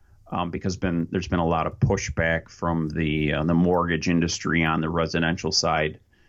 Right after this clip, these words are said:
versus the commercial industrial to get it approved. But it is available, and, um, it's being used. California is a leader in, um, utilizing this tool for both, uh,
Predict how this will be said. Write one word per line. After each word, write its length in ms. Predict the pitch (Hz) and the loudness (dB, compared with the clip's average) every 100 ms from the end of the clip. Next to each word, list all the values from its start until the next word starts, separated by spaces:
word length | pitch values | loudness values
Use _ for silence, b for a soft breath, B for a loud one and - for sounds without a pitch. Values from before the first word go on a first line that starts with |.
| b _ | b _
versus 380 | 90 82 - 82 | -2 -2 -6 -6
the 80 | 92 | -4
commercial 520 | 92 85 80 - 82 | -2 0 0 0 0
industrial 680 | 76 80 82 - 78 76 - _ _ _ _ - - - | 0 0 -2 -4 -4 -4 -8 _ _ _ _ -20 -18 -10
to 100 | - | -2
get 160 | 98 | 0
it 100 | 78 | 0
approved. 640 | - 76 85 87 - 82 - B B B B B B - | -2 -2 0 2 0 -4 -10 B B B B B B -2
But 100 | 110 | 2
it 80 | 120 | 2
is 140 | 123 | 2
available, 600 | 123 123 123 117 135 139 - - | 2 2 2 2 -2 -6 -16 -14
and, 480 | - 95 92 90 - - | -4 -2 -2 -4 -8 -4
um, 360 | 92 87 87 - | -2 -2 -2 -2
it's 180 | 95 | -4
being 420 | - - 90 98 98 | -6 -8 -2 0 2
used. 360 | 101 95 - | 2 2 0
California 640 | 113 107 101 101 101 98 87 | 0 0 -2 -2 0 0 -2
is 160 | 87 | -2
a 40 | 87 | -4
leader 760 | 85 90 95 95 95 85 90 b b b b _ | -4 -2 0 2 2 0 -4 b b b b _
in, 640 | 95 90 87 85 85 85 | 0 2 2 4 2 2
um, 680 | 95 87 85 87 85 82 92 - _ _ _ _ | 0 2 2 2 2 0 -4 -12 _ _ _ _
utilizing 720 | 156 104 101 87 87 85 87 82 | -2 2 4 4 2 0 0 0
this 200 | 80 - | -2 -2
tool 360 | 95 95 87 | 0 2 0
for 160 | - 85 | -2 -4
both, 440 | 92 85 87 - | 0 0 0 -2
uh, 340 | 85 82 85 | 0 2 0